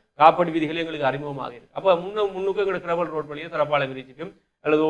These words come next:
ஏதோ ஒரு ஓலை இதுகளை போட்டு அதுல வச்சு காய வச்சாங்க. அதால எங்களுக்கு பாரிய பிரச்சனைகள் ஏற்படும் என்று. ஆனா இப்போதும் எல்லா இடத்துலயுமே காப்பட் வீதிகளாக இருக்கு. அப்ப இப்ப தாங்க காப்பட் வீதிக்கு அறிமுகமா இருக்கும். அப்ப அந்த இடங்கள்ல போடும்போது இவரான பிரச்சனைகள் ஏற்படுறதுக்கான வாய்ப்பு இருக்கு. அப்ப இதை நாங்கள் விமர்சனம் என்பதை அதை நீங்கள் எப்படியாவும் எடுத்துக்கொள்ளுங்க. ஆனா இந்த விழிப்புணர்வு செய்தி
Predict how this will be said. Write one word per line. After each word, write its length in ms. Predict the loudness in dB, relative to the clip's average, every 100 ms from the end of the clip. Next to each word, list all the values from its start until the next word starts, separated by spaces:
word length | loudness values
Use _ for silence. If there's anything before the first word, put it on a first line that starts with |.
| 4
ஏதோ 140 | 4
ஒரு 120 | 4
ஓலை 200 | 4 0
இதுகளை 260 | -2 -4 -8
போட்டு 280 | -10 -2 2
அதுல 160 | 2
வச்சு 180 | 2 -2
காய 160 | -4 -4
வச்சாங்க. 260 | -6 -10
அதால 220 | 2 4 4
எங்களுக்கு 300 | 0 -2 2
பாரிய 260 | 4 2
பிரச்சனைகள் 420 | -4 -10 -10 -6 -8
ஏற்படும் 280 | -8 -18
என்று. 140 | -20 -20 -10
ஆனா 160 | -4
இப்போதும் 460 | -4 0 4 4 4 -4 _ -2
எல்லா 180 | 6 8
இடத்துலயுமே 340 | 8 4 2
காப்பட் 340 | 4 4 4 -4
வீதிகளாக 460 | -10 -4 -2 -2
இருக்கு. 200 | -4 -18
அப்ப 120 | -14 -14
இப்ப 200 | -2 2
தாங்க 220 | 2 2
காப்பட் 320 | 4 2 2
வீதிக்கு 240 | -6 0 2
அறிமுகமா 400 | 2 -4 -10 -12
இருக்கும். 240 | -16 _
அப்ப 160 | -4 -2
அந்த 140 | 0 -2
இடங்கள்ல 360 | -2 -4 -8 -8
போடும்போது 360 | -10 -10 -14
இவரான 280 | -10 -6 -4 -6 -12 _ _ 0
பிரச்சனைகள் 420 | 2 2 2 2
ஏற்படுறதுக்கான 420 | 0 -4 -10 -6
வாய்ப்பு 220 | -4 -6
இருக்கு. 100 | -8
அப்ப 120 | -10 -4
இதை 100 | -2
நாங்கள் 200 | 0 -2
விமர்சனம் 460 | 0 -2 -2 -6
என்பதை 260 | -6 -4 -2
அதை 120 | -2
நீங்கள் 220 | -4 -8
எப்படியாவும் 420 | -8 -2 0 0
எடுத்துக்கொள்ளுங்க. 440 | -2 -6 -12 -18 -10
ஆனா 160 | -6 -4
இந்த 140 | -4
விழிப்புணர்வு 480 | -6 -8 -8 -10 -8
செய்தி 280 | -10 -10